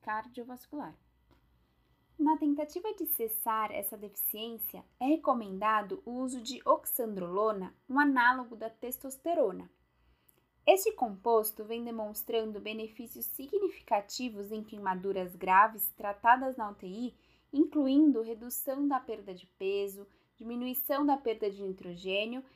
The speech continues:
e redução no tempo de permanência sem qualquer aumento de infecção, taxa metabólica, hiperglicemia ou disfunção hepática.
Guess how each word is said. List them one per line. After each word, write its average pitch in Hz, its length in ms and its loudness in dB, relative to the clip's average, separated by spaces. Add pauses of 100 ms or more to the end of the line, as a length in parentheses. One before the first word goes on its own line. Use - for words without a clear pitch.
(160)
e 277 60 -10
redução 262 760 -2
no 247 120 0
tempo 277 340 -6
de 294 140 -2
permanência 247 720 -2
sem 233 200 -10
qualquer 254 460 0
aumento 254 480 4
de 208 120 -14
infecção, 208 760 -4 (300)
taxa 202 240 -8
metabólica, 196 920 2
hiperglicemia 214 1080 -6 (260)
ou 269 160 -8
disfunção 277 580 -12
hepática. - 560 -18